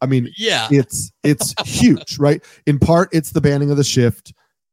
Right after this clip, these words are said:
Speaker 1: There's also some, you know, talk about the baseball, which we never know about. Also, the stolen bases are a huge thing because the more batters that turn singles into doubles and triples means the more singles that lead to runs, all that kind of stuff we, we understand,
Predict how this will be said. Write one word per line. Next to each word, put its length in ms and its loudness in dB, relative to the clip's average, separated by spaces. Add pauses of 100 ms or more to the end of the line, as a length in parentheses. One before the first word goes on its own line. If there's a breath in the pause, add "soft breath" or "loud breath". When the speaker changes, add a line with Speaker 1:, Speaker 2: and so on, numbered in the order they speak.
(140)
Speaker 1:
There's 260 0
also 340 2
some, 600 2
you 80 0
know, 140 4 (140)
talk 240 -2
about 240 0
the 120 0
baseball, 580 0
which 160 0
we 160 0
never 300 -2
know 180 0
about. 360 -2
Also, 300 0
the 120 -2
stolen 320 0
bases 540 0 (400 soft breath)
are 100 0
a 40 0
huge 340 0
thing 240 0
because 320 0
the 100 0
more 220 2
batters 400 0
that 140 0
turn 220 0
singles 480 0
into 140 0
doubles 340 0
and 80 -6
triples 540 -2
means 300 -2
the 60 -2
more 200 2
singles 480 0
that 100 -6
lead 240 -6
to 80 0
runs, 460 -2
all 180 -8
that 160 -4
kind 160 -6
of 100 -4
stuff 280 -4
we, 220 0
we 160 4
understand, 560 -2